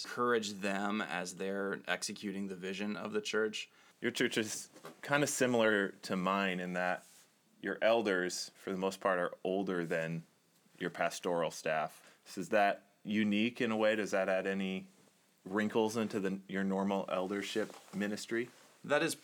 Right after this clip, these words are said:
Speaker 1: a pretty unique dynamic of our church, is that we have a young leadership, and that's something we talk about in the leadership is so-, as something we value. We really see our church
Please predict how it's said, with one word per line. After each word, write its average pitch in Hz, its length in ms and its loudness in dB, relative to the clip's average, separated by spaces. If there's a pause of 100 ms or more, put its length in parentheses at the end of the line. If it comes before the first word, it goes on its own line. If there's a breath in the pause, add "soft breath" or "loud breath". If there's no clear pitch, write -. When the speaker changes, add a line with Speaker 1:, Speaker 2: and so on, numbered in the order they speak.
(180)
Speaker 1:
a 151 60 -4
pretty 131 260 0
unique 113 380 0
dynamic 107 600 -2
of 110 160 -8
our 95 120 -2
church, 104 420 -4
is 95 140 -8
that 95 140 -4
we 104 120 -4
have 101 180 -2
a 95 40 -6
young 95 300 -4
leadership, 107 640 -4
and 95 400 -10
that's 98 160 -8
something 107 220 -4
we 92 100 -8
talk 113 360 -2
about 95 320 -2
in 120 160 -2
the 113 80 -2
leadership 92 560 -6 (260)
is 95 540 -4 (300)
so-, - 220 -6
as 101 160 -2
something 107 280 -4
we 90 100 -8
value. 95 400 0 (840 loud breath)
We 135 200 2
really 147 260 4
see 131 240 4
our 113 160 6
church 123 600 0